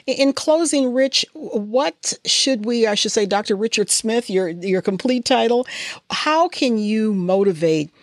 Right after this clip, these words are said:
young people who are starting college right now? We know we've just started back to school. We have young people who have started kindergarten straight through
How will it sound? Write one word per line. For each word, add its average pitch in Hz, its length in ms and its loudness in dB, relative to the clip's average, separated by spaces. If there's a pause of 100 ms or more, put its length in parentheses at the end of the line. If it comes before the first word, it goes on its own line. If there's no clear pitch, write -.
(240)
young 220 300 2
people 202 440 0
who 196 200 -2
are 160 100 2
starting 190 680 0
college 190 600 -2
right 165 440 -2
now? 160 440 -4
We 151 160 -4
know 170 200 -2
we've 165 200 -4
just 175 200 0
started 170 400 0
back 190 280 0 (340)
to 208 100 2
school. 269 460 4
We 226 140 0
have 175 200 0
young 190 200 2
people 202 340 -4
who 185 160 2
have 170 100 0
started 143 420 0
kindergarten 240 800 0
straight 202 360 -4
through 190 360 0